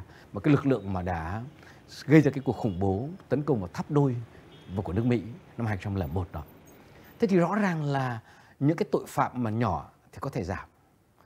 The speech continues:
nhưng mà những tội phạm lớn thì chưa chắc. Và, và đặc biệt một cái điều là gì? Trong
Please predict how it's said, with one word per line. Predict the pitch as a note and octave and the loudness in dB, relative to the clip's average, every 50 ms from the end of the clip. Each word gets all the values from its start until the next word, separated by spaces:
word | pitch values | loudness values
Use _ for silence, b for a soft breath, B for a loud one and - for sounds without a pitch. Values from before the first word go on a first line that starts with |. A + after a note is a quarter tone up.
| b b b | b b b
nhưng | - C#3 C#3 | 0 2 2
mà | A#2 | 2
những | F#2+ F#2 A2+ | 2 0 -2
tội | A#2+ - A#2+ G2 | -2 -2 -4 -4
phạm | - - A2 F2 F#2 | -4 -4 -4 -4 -2
lớn | G#2 G#2+ A2+ A2+ B2 D#3 G#3+ B3 - _ _ | 0 0 2 0 0 -2 -8 -12 -14 _ _
thì | - - - | -12 -8 -4
chưa | - G2 | -4 -4
chắc. | F#2+ A2+ A2+ - - _ B B B B B B B - | -4 -4 -8 -10 -12 _ B B B B B B B -2
Và, | B2 C3 A2+ - - _ _ | 0 0 0 0 -4 _ _
và | - C3 D#3 C#3+ B2+ G#2 - | -2 0 0 0 0 0 0
đặc | F3+ E3 - - | 2 2 2 4
biệt | E3+ D#3 D3 D3 | 2 2 2 2
một | C3+ A#2+ | -2 -4
cái | - F#3 | -4 0
điều | F#3+ D#3 C#3 A#2+ | 2 2 2 2
là | G#2 G#2 G2+ | 2 0 -2
gì? | G2 G2 G2+ F#2 E2+ E2+ - _ _ _ _ _ _ _ _ _ _ _ _ _ _ _ _ _ _ b b b b b b b | -2 -2 -4 -4 -6 -8 -12 _ _ _ _ _ _ _ _ _ _ _ _ _ _ _ _ _ _ b b b b b b b
Trong | - F#3+ F3 | 0 2 2